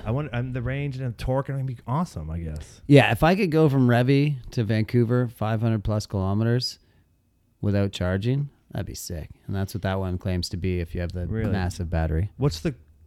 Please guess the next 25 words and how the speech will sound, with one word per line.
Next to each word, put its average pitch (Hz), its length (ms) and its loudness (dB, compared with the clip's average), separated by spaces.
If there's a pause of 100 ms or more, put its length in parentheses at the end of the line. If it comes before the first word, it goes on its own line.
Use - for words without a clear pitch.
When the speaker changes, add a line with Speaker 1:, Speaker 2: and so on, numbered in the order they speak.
(360)
Speaker 1:
uh, 101 600 -2 (100)
what's 113 180 -6
the 135 100 -4
range 120 200 0
of 113 60 -2
the 104 60 -2
Tesla? 147 540 -6
Three 113 280 0
hundred 131 260 -2
or 113 40 -4
four 120 160 -2
hundred? 139 140 -2
Speaker 2:
Most 175 440 4
Teslas 151 360 2
are 120 140 2
around 120 260 0
four 107 440 -2
hundred, 90 520 -2
Speaker 1:
Right, 92 200 -2
Speaker 2:
four 101 100 4
to 92 80 2
Speaker 1:
okay. 80 60 -2
Speaker 2:
five 85 220 0
hundred. 82 300 -2
Speaker 1:
Right. 82 140 -6